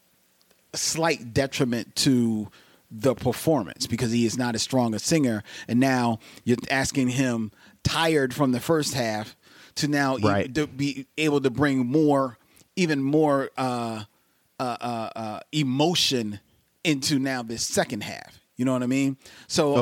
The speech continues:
Speaker 2: Okay.
Speaker 1: thi-, uh, so I think i-, at times in the second half, he's a bit of a, he's a, he's a bit of a letdown. Don't get me wrong. I think he's still doing gr-, good work.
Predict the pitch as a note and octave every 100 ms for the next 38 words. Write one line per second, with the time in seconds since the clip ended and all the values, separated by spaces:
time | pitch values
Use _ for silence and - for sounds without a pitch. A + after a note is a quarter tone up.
0 | C#3+ C3 G#2 - _ _ _ C3 - F3
1 | D#3 G#3+ G3+ - D#3 - D3 - - A3
2 | G#3 F3 C#3 C#3+ D3+ - E3+ D3 D3+ C#3+
3 | B2+ - - - F3 D#3 D3 D3+ C#3 A#2+
4 | B2 B2+ - C3+ A#2+ A#2 - B2+ B2+ G#2
5 | D3 C3 A#2+ A#2 C#3+ - B2 G#2 F#2 -
6 | - - - - - F#3 D#3+ D3+ C3+ C#3
7 | E3 A#2+ G#2+ G#2 _ _ _ _ C#3+ C3
8 | F#3 D3 C#3 - E3+ C3+ D#3+ C3+ G#2+ -
9 | - B2+ - B2 D#3 A#2+ G2+ D#3 G#2+ -